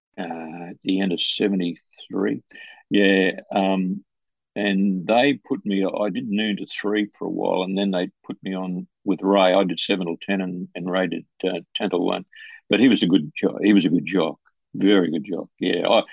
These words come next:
I always rated him as one of the best music jocks I worked with, along with, um, the late George Wayne in Sydney.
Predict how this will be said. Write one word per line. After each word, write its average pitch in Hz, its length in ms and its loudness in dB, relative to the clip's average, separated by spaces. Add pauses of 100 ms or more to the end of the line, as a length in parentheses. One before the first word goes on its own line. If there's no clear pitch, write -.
(160)
I 139 120 4
always 143 320 2
rated 104 340 2
him 95 180 -4
as 80 120 -6
one 92 200 -4
of 85 80 -6
the 80 60 -6
best 80 400 -2
music 92 400 0
jocks - 400 -2
I 90 60 0
worked 90 400 -4
with, - 160 -12 (420)
along 104 360 4
with, 90 180 -2 (180)
um, 95 500 -2 (520)
the 95 140 0
late 98 260 4
George 92 320 2
Wayne 95 360 -2 (140)
in 92 140 -6
Sydney. 107 400 -4